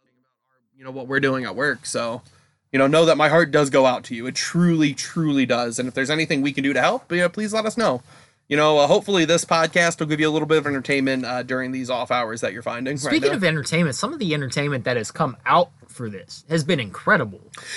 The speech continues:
Speaker 1: Yeah, I've, um, there's some that's been really good. Uh, like, uh, there's a burlesque sh-, uh, company out of New York City. Uh, they're called D twenty Burlesque.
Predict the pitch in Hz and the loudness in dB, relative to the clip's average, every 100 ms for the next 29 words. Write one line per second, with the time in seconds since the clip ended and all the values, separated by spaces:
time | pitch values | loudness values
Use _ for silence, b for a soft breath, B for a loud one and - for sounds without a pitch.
0 | B 196 262 403 381 247 269 269 247 220 | B 4 4 6 6 4 4 4 4 4
1 | 196 185 208 208 240 277 269 208 190 208 | 2 4 4 6 4 4 2 4 4 2
2 | 220 151 160 220 - b b b _ 139 | 4 4 4 2 -8 b b b _ 4
3 | 143 143 139 143 139 139 139 135 127 135 | 6 6 4 4 4 4 4 2 2 4
4 | 135 143 135 135 139 156 - - - 143 | 4 2 2 0 2 0 0 -4 -2 2
5 | 139 151 151 156 127 131 131 147 147 147 | 2 2 0 0 0 0 2 2 2 0
6 | - 160 208 156 139 131 127 131 151 175 | 0 2 2 2 2 2 2 0 0 -4
7 | - 175 185 196 156 156 180 - | 0 0 2 2 2 0 -4 -6